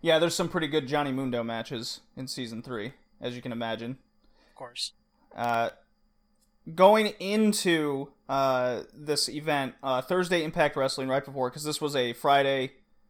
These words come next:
Speaker 1: more or less a Friday event. And, uh, on Thursday, uh, if you listen to our last episode, we went over Eli Drake,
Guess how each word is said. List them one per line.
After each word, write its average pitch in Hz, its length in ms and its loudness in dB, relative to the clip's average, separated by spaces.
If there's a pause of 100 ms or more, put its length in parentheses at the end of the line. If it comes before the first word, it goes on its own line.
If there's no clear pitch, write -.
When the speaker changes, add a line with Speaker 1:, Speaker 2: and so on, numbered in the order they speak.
(440)
Speaker 1:
more 214 160 4
or 202 60 8
less 170 200 8
a 160 40 -2
Friday 143 460 2
event. 131 480 -4 (1080)
And, 135 260 -2
uh, 120 280 4
on 139 140 -4
Thursday, 170 760 6 (240)
uh, 131 260 -2
if - 140 -8
you 147 60 -2
listen 147 160 -2
to 165 100 2
our 175 80 8
last 156 260 8
episode, 143 380 0
we 143 100 -4
went 139 180 0
over 131 520 -2
Eli 156 300 6
Drake, 143 480 0